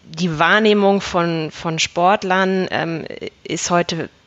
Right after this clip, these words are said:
auch für, ja, junge Leute viel einfacher durch Social Media, durch, durch Medienkonsum an sich. Ähm, und das Thema Gleichberechtigung erfährt ja glücklicherweise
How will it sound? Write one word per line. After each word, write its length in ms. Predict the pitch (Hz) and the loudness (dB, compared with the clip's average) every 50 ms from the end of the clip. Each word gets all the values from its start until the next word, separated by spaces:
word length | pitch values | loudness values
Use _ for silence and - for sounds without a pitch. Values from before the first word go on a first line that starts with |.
| _ _ _ _ _ _ _ _ - - - - - | _ _ _ _ _ _ _ _ -18 -16 -14 -10 -8
auch 160 | 160 165 - | -8 -8 -6
für, 340 | - - - 175 165 151 147 | -8 -8 -6 -4 -4 -4 -4
ja, 300 | - - 170 160 147 147 - 165 - - - - - _ - - | -4 -6 -6 -6 -6 -8 -10 -12 -16 -20 -20 -20 -20 _ -18 -10
junge 340 | - 156 175 180 196 202 | -2 0 2 4 4 4
Leute 280 | 180 170 170 175 180 185 | 6 6 6 4 4 0
viel 180 | - - 180 - | -4 -4 -2 0
einfacher 560 | - - - 180 175 - 175 175 175 165 160 | 0 0 0 0 -2 -4 -4 -2 -2 -2 -2
durch 180 | - - 165 | -2 -4 -6
Social 300 | - - 170 160 - 175 | -4 -4 -4 -4 -2 -2
Media, 480 | 170 165 175 180 175 175 175 165 160 160 | -2 -2 0 0 0 0 2 2 0 0
durch, 320 | 151 151 160 165 - - | -2 -4 -6 -6 -8 -10
durch 220 | - 165 160 - - | -10 -10 -8 -6 -6
Medienkonsum 800 | 165 170 170 160 156 156 - - 165 156 151 147 160 165 160 | -4 -2 -2 -2 -2 -4 -4 -6 -6 -6 -6 -4 -4 -4 -4
an 160 | - - 156 151 | -4 -6 -6 -6
sich. 520 | 151 165 185 202 - - - - - - - | -4 -2 -2 -2 -2 -4 -6 -6 -8 -8 -6
Ähm, 540 | 185 175 165 160 160 160 160 160 160 160 156 - - _ _ _ - - _ _ _ - - | -4 -2 -2 0 0 0 0 0 -2 -2 -4 -8 -14 _ _ _ -20 -20 _ _ _ -8 -4
und 200 | - 175 175 165 - - - - | 0 0 0 0 -2 -6 -6 -2
das 360 | - 160 160 - - - - - - - - - | 0 2 2 2 0 0 -2 -4 -20 -20 -18 -12
Thema 560 | - - 185 175 175 175 170 165 165 160 156 | -6 -2 0 2 2 4 4 4 4 2 2
Gleichberechtigung 880 | - - - 165 165 180 175 - - 160 160 170 165 - - 170 165 160 | 0 -2 0 0 0 0 0 -2 -4 -2 -2 -2 -2 0 -2 0 0 0
erfährt 380 | - 170 - - 175 170 - | -2 -4 -4 -4 -6 -4 -2
ja 80 | 165 165 | -2 -4
glücklicherweise 920 | - - 175 170 - 170 160 - 170 160 160 156 156 156 165 165 160 156 | -2 -2 -4 -4 -4 -6 -6 -6 -6 -6 -4 -2 -2 -2 -2 -2 -4 -4